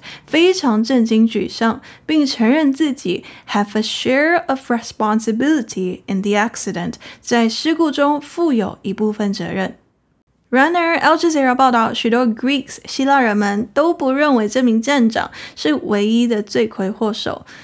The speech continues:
有些人甚至觉得这个station master被当成了一个convenient、方便的、省时的、好用的scapegoat，代罪羔羊。真正的问题是，希腊的整个rail network，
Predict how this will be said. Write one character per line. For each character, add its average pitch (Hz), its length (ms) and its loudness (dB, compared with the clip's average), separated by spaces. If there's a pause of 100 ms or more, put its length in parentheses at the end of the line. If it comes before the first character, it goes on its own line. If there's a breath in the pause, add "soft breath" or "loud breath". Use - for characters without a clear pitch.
(120)
有 247 100 0
些 302 140 2
人 339 220 2
甚 349 180 0
至 339 100 2
觉 254 160 0
得 226 160 2
这 240 140 0
个 233 100 0
station 226 520 0
master 185 640 -4
被 240 140 0
当 240 300 0
成 247 180 0
了 208 140 0
一 220 60 0
个 226 140 -2
convenient、 240 720 2 (280 loud breath)
方 311 320 0
便 320 260 2
的、 233 200 -2
省 202 260 -2
时 202 260 -6
的、 226 200 -2
好 202 240 -2
用 240 200 2
的 208 80 -2
scapegoat， - 800 -4 (280 loud breath)
代 269 220 2
罪 214 280 -2
羔 202 240 -2
羊。 214 320 -4 (280 loud breath)
真 302 240 0
正 330 100 0
的 330 100 2
问 330 220 2
题 240 240 4
是， 262 160 -2
希 262 240 -2
腊 277 160 2
的 240 100 0
整 208 160 -4
个 202 200 -2
rail 226 440 2
network， 233 500 0